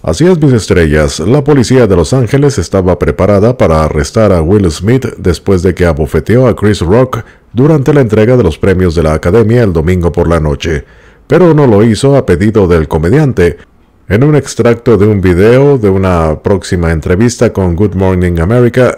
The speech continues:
el productor de los Oscar, Will Packer, Will Packer afirma que la policía le dijo a Chris Rock que sacarían a Will Smith de la audiencia y lo arrestarían por agresión. Ellos le dijeron:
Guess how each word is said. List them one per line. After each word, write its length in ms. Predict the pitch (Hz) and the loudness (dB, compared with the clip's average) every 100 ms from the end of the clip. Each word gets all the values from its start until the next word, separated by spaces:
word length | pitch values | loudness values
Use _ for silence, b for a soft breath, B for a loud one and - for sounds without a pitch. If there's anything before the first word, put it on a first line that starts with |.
| - | -2
el 120 | 123 | -2
productor 520 | 135 127 113 127 117 | 0 0 0 0 0
de 80 | 98 | 2
los 180 | 85 123 | 0 0
Oscar, 400 | 127 - 135 - | 0 0 0 0
Will 320 | 98 104 92 | 0 0 0
Packer, 520 | - 123 - 117 110 - _ _ - | 0 -2 2 2 0 -4 _ _ -2
Will 300 | 101 101 92 | 0 2 0
Packer 500 | 127 123 127 127 - | -2 -2 0 -2 -2
afirma 500 | - 101 127 110 110 | -4 -4 -2 0 0
que 120 | - 92 | -2 -2
la 100 | 80 | -2
policía 540 | 90 85 117 127 131 | -2 -2 0 2 2
le 100 | 98 | 0
dijo 420 | 92 98 113 95 | -2 -2 0 2
a 300 | 85 82 78 | 2 0 -2
Chris 300 | - 107 92 | -2 -4 -2
Rock 480 | 82 104 127 - - | 0 0 0 -2 -8
que 140 | - 120 | -4 -2
sacarían 560 | 101 90 90 104 104 | -2 -2 0 0 0
a 160 | 95 90 | 0 0
Will 260 | 87 104 90 | 0 0 -2
Smith 340 | - 101 107 | -4 -4 -2
de 220 | 95 90 | 0 0
la 120 | 85 | 0
audiencia 680 | 82 82 120 135 110 139 135 | 0 0 0 0 0 0 0
y 120 | 123 | 0
lo 120 | 113 101 | 0 0
arrestarían 680 | 87 82 - 87 95 90 | 0 -4 -2 -2 0 -2
por 120 | 95 90 | -2 0
agresión. 680 | 87 87 82 85 76 73 67 b b b - | 0 0 -2 -4 -4 -6 -10 b b b -4
Ellos 400 | 120 135 147 135 | 0 2 2 2
le 140 | 135 | 2
dijeron: 500 | 117 107 90 87 87 | 2 0 0 0 -4